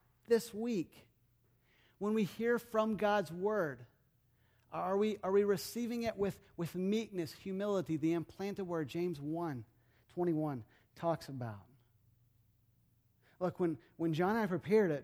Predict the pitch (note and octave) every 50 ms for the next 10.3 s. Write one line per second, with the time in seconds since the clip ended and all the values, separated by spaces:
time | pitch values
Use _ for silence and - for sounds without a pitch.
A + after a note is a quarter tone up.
0 | - - - - - - - G3+ A3 - - F#3+ E3 D#3 D#3 - - - G#3 A3
1 | F#3 C#3+ C3 C3 C3 D3 D#3+ E3+ - - - - G#3+ A#3 G#3 B2+ A2+ G2+ - _
2 | _ _ _ _ _ _ _ _ _ _ _ _ _ _ _ _ _ _ - D#3
3 | F3+ G3+ G#3+ A3 A#3 A3+ - - - - - G#3 A3 A3+ G#3+ G3+ G3 F3 - -
4 | - G#3 A3 A3+ G#3+ F#3+ F3 E3 - - E3 - - - - G3 A3 G3 A3 F3
5 | E3 D#3+ F3 G3+ A#3 A3+ G3 E3+ D3 E3+ G#3 A3+ G#3+ E3 E3 E3 D3 - F3+ G#3+
6 | G#3+ G#3 F#3+ F3+ D#3+ - - - G#3 A3+ A#3 A3 F#3+ E3 C#3+ E3 E3+ D#3+ - -
7 | - - - E3 E3+ F3+ G3+ A3 G#3 - - - - - - - F#3 F#3 F3 -
8 | - - - F#3+ E3+ - - _ _ - E3+ G#3 A#3+ C4+ C4 F3+ F3+ F3 F3+ G#3
9 | G#3+ - - B3+ A#3+ G#3+ E3 C#3+ F#3+ A3 A#3+ A#3 A3 G3 F#3+ - - - - A#3+
10 | C4+ B3+ E3+ D#3 A#2 -